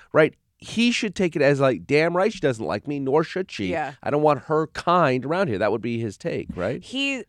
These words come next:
Speaker 2: but she's a hot woman.
Speaker 1: Oh,
Speaker 2: And that
Speaker 1: <laughs> this
Speaker 2: hurts. No, that
Speaker 1: Oh.
Speaker 2: for real though. That is, that
Speaker 1: That's
Speaker 2: hurts him
Speaker 1: true,
Speaker 2: so
Speaker 1: because it,
Speaker 2: hard.
Speaker 1: it, it's actually true. Not, not to make light of it, but his country, his, his wife is a hot woman from one of those
Speaker 2: Yeah.
Speaker 1: shithole countries too.
Speaker 2: Yeah.
Speaker 1: Although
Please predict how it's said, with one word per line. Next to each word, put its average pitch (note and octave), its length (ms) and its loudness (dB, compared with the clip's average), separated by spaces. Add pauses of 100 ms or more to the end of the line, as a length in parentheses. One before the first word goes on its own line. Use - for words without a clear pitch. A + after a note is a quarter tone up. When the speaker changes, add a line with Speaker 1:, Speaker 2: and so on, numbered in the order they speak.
(140)
Speaker 2:
but G#3+ 360 -4
she's G3 280 -10
a F3+ 60 -6
hot F3+ 340 0 (200)
woman. F3+ 440 -8
Speaker 1:
Oh, B2 260 6
Speaker 2:
And - 0 -
that A3 240 8
Speaker 1:
<laughs> - 0 -
this - 280 6
Speaker 2:
hurts. - 40 -14
No, E4 320 6
that C4 220 6
Speaker 1:
Oh. - 80 -8
Speaker 2:
for C#4 260 0
real D#4+ 260 2
though. A3+ 180 4
That A3+ 220 4
is, B3 280 0
that A3 280 2
Speaker 1:
That's B3+ 140 2
Speaker 2:
hurts A#3+ 240 0
him B3 220 0
Speaker 1:
true, F3+ 260 2
Speaker 2:
so G#3+ 280 6
Speaker 1:
because A3+ 280 4
it, - 20 4
Speaker 2:
hard. F3+ 440 2
Speaker 1:
it, - 20 0
it's F#3+ 400 4
actually F3+ 240 2
true. B2+ 260 2
Not, A2+ 220 -2
not C#3 220 0
to C3 100 0
make A2+ 200 -2
light A#2+ 140 2
of G2+ 80 -4
it, G2+ 120 -4
but A2 100 -6
his A#2 160 -6
country, C#3 420 -2
his, C3 200 0
his A2 240 -6
wife C3+ 460 4 (260)
is A2 120 -2
a A2+ 80 2
hot G#2+ 280 0
woman G2 320 -2
from F#2+ 360 -4
one G2 140 -2
of F2+ 60 -4
those F#2 180 -2
Speaker 2:
Yeah. - 140 0
Speaker 1:
shithole F2 160 -2
countries E2+ 360 -8
too. F2 360 -2
Speaker 2:
Yeah. D2+ 40 -4
Speaker 1:
Although G2+ 360 -2